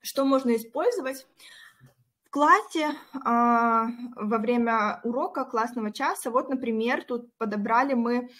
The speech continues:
м, такой энерджайзер, который, ну, вообще, э, очень, э, известно и школьникам, мне кажется, да, <laughs>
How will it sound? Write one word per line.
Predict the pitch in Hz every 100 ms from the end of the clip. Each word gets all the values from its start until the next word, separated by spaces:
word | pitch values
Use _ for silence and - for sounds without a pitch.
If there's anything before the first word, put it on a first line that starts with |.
| - _ _
м, | 220 220 226 220 220 - 208
такой | 240 240 262
энерджайзер, | 254 247 214 247 339 330 311
который, | 233 214 254 262 254 247 214 - - _
ну, | 208 226 220 - _ _
вообще, | 196 202 -
э, | 247 233 226 220 214
очень, | 233 240 233 214
э, | - 214 202
известно | 214 202 247 247 214 185 -
и | 214
школьникам, | - 247 240 214 202 180 175
мне | 202 196
кажется, | 190 196 - 180
да, | 185 - 294 - - -
<laughs> | 240 302